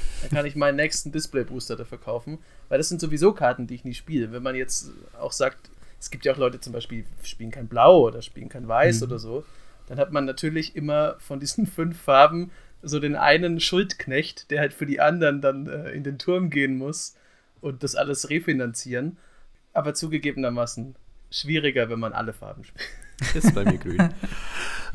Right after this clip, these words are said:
Speaker 3: Ähm, aber noch eine wichtige Sache, und das ist nämlich sowas, was jetzt halt einmal um die, äh, Identität von Bling geht. Und zwar möchte ich mal darauf hinweisen, dass Leute, die wirklich dann viel Geld für Foils und sonstiges ausgeben,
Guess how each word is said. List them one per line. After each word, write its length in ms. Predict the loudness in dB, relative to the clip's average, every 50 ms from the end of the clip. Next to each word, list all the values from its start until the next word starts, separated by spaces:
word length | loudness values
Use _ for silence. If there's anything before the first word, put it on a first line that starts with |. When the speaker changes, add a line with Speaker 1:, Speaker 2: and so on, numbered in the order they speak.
| 4
Speaker 3:
Ähm, 640 | 6 8 8 8 6 6 6 6 6 4 2 0 -2 -4 -8 -12 -12 -14 -14 -16 -16 -16 -16 -18 -6 0
aber 500 | 6 6 6 8 8 6 6 6 4 2 0 -8 -16 -16 -18 -20 -20 -20 -12 0
noch 180 | 2 2 2 4
eine 340 | 4 4 4 4 2 2 2
wichtige 400 | 2 2 2 2 2 2 4 2
Sache, 360 | 4 4 2 2 2 -2 -2
und 140 | -2 0 0
das 120 | 0 -2
ist 140 | -2 0 0
nämlich 360 | 2 2 2 2 0 -2 -6
sowas, 400 | -6 -4 -4 0 0 0 0 0
was 140 | -4 -4 -2
jetzt 200 | -2 -2 0 0
halt 100 | 0 0
einmal 240 | 2 2 2 2 2
um 180 | 2 0 2
die, 300 | 2 2 2 4 2 2
äh, 260 | 2 2 2 2 2 2
Identität 600 | 0 0 0 0 0 0 -4 -2 0 0 0 0 -2
von 280 | -2 -2 -2 -2 -2
Bling 340 | -2 -2 -2 0 0 0 -2
geht. 420 | -4 -6 -10 -10 -12 -14 -16 -18 -20 -20 -20 -20 -18 -18 -8 -4
Und 240 | 0 0 0 0 -2
zwar 640 | -4 -8 -2 0 2 2 4 4 2 2 0 -2 -6 -12 -18 -20 -20 -10 -4
möchte 220 | -2 -2 0 0 -2
ich 100 | -2 0
mal 140 | -2 -2
darauf 200 | -2 -4 -6 -4
hinweisen, 480 | -2 -2 -2 0 0 0 0 0 0 -2
dass 200 | -4 -4 -2 2
Leute, 320 | 4 4 4 4 2 -2
die 460 | -2 2 2 4 4 4 2 0 0 0
wirklich 340 | 0 0 0 -4 -6 -2
dann 200 | 0 0 0 0
viel 300 | -2 -4 -4 -4 -4 -2
Geld 240 | 2 2 2 2 2
für 160 | 0 -4 -6
Foils 540 | -6 -6 -2 0 2 2 4 2 0 -2 -2
und 60 | -4
sonstiges 580 | -4 -4 -6 -6 -6 -6 -6 -6 -6 -6 -6 -6
ausgeben, 580 | -6 -4 -4 -6 -6 -4 -2 0 0 0 -2